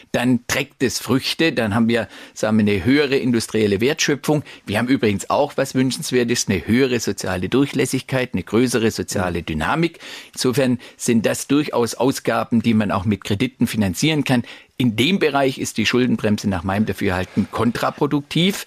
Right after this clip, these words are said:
Speaker 1: Und, äh, von daher hat Fabio völlig recht, dass er sagt, wir müssen uns die Themen mal ein bisschen genauer anschauen. Was sind Ausgaben, die zukünftig Früchte tragen?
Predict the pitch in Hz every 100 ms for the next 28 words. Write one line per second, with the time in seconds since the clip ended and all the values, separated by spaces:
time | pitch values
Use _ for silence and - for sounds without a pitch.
0 | - - - - 123 113 123 113 107 -
1 | - - 113 117 113 139 135 - - 113
2 | - - 110 117 107 95 110 98 - 127
3 | 165 - 123 113 107 113 - 104 110 -
4 | 117 113 - 123 131 - 123 123 110 107
5 | 123 135 107 95 98 151 170 76 80 -
6 | 87 110 104 - - - 104 127 147 127
7 | 120 127 - 120 113 113 113 101 104 92
8 | - - - 151 110 135 131 - 120 -
9 | - 101 170 - 175 - 147 156 170 202